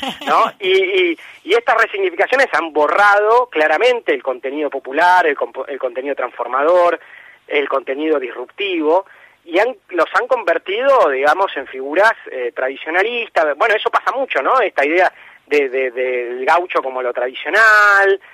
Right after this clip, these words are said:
Speaker 1: ¿no? Pero no como el gaucho como lo popular y disruptivo. Este, que, que es un po-, eh, que es lo que representa Güemes y la, y la tensión, por eso digo, acá, acá hay algo que es muy importante, son, me parece, tres cosas claves. Una,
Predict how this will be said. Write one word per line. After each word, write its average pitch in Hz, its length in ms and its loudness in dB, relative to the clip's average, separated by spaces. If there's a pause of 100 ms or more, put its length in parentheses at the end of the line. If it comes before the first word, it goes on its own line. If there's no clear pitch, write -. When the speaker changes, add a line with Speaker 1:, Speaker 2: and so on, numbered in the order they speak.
(160)
Speaker 1:
¿no? 208 140 0
Pero 143 200 -2
no 185 120 2
como 170 180 2
el 147 80 0
gaucho 156 320 2
como 131 200 -6
lo 127 100 -4
popular 135 400 -4
y 139 80 -8
disruptivo. 123 640 -8 (560)
Este, 131 800 -2
que, 139 120 -2
que 160 220 2
es 185 120 -4
un 160 100 -6
po-, 175 160 -2
eh, 135 240 -6
que 156 120 2
es 165 60 4
lo 190 120 2
que 160 80 0
representa 131 800 -2
Güemes 220 340 0 (160)
y 190 80 -8
la, 170 200 2 (320)
y 156 60 -8
la 156 140 2
tensión, 180 360 0
por 196 120 0
eso 170 120 -4
digo, 156 120 4
acá, 220 140 2
acá 196 180 0
hay 196 80 2
algo 220 180 4
que 170 80 -6
es 175 60 -4
muy 180 100 -6
importante, 175 420 -2
son, 165 280 -6 (320)
me 147 160 -12
parece, 170 240 -2
tres 180 220 -2
cosas 180 300 -2
claves. 131 360 0 (140)
Una, 220 240 0